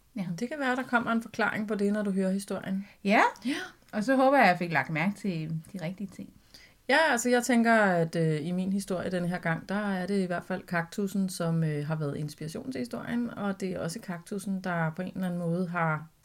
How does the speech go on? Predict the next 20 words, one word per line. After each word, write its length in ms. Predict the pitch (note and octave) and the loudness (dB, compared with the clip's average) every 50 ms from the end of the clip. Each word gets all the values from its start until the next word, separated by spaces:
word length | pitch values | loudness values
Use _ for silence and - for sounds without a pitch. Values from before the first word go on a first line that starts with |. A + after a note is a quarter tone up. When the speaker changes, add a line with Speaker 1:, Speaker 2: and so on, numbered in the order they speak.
| _ _ _ | _ _ _
Speaker 2:
er 120 | - F3 E3+ | -8 -4 -2
en 140 | E3+ D#3+ D#3+ | -2 -2 -2
form 180 | - - - | -4 -8 -10
for 80 | - F#3 | -10 -8
omdrejningspunkt. 880 | - F#3 F3 E3 E3+ - - F3+ F3+ F3 E3 - - A3 - - - - _ _ _ _ _ _ - | -6 -6 -6 -6 -6 -8 -8 -6 -8 -8 -8 -10 -10 -10 -10 -14 -20 -20 _ _ _ _ _ _ -8
Speaker 1:
Og 80 | - - E3+ - - | -8 -8 -6 -6 -2
det 160 | B3 C4 C4 | 0 0 2
bliver 180 | B3+ A#3+ G#3 F3 | 2 2 0 0
spændende. 560 | D#3+ - - F#3 - - D#3+ D#3+ F#3 F3+ E3 - | -2 -4 -8 -10 -8 -6 -4 -2 -2 -2 0 2
Speaker 2:
Mhm. 180 | A#3+ C4 F#4+ - _ _ _ _ - | 0 0 0 -2 _ _ _ _ -2
Speaker 1:
Det 80 | - E4 D4 | 0 0 2
glæder 240 | C4+ A3 F#3 E3 C#3+ | 2 2 2 2 0
jeg 100 | D3 C#3 | -2 -2
mig 120 | C#3+ D#3 A3 B3 - | -2 0 0 0 0
Speaker 2:
Yes. 200 | D#3 D#3+ - - | -2 -4 -4 -6
Speaker 1:
til. 80 | - - _ _ - - - - - - - - - _ - - | -8 -10 _ _ -20 -20 -20 -20 -20 -20 -20 -20 -20 _ -8 -6
Speaker 2:
Du 100 | C4+ D4+ D4 | -4 -2 0
har 100 | C#4 A#3+ | 2 4
jo 60 | G#3+ | 6
også, 260 | G#3+ A#3 B3 - - | 6 6 4 4 0